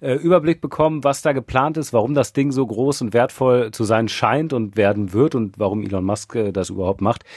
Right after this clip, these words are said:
Äh, an der Stelle, Raimund, würde ich sagen, machen wir einen Strich drunter, oder?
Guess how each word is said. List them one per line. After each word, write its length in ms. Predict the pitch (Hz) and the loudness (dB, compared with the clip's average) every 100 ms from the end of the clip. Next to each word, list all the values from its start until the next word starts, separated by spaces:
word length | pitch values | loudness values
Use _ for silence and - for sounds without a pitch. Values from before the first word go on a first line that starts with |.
| - - - - _ _ | -20 -20 -20 -20 _ _
Äh, 300 | 139 117 113 | 0 4 4
an 160 | 110 113 | 2 2
der 100 | 160 | 0
Stelle, 300 | - 190 160 | 0 -2 -2
Raimund, 280 | 180 180 | -2 -2
würde 120 | 143 135 | -4 -2
ich 40 | |
sagen, 360 | 143 160 175 - _ - | 0 0 -2 -8 _ -6
machen 160 | 120 117 | 0 4
wir 80 | 120 | 4
einen 100 | 107 | 2
Strich 220 | - 247 | -4 -4
drunter, 400 | - 110 98 85 _ _ - | -2 0 -2 -4 _ _ -4
oder? 260 | 110 196 | -2 -2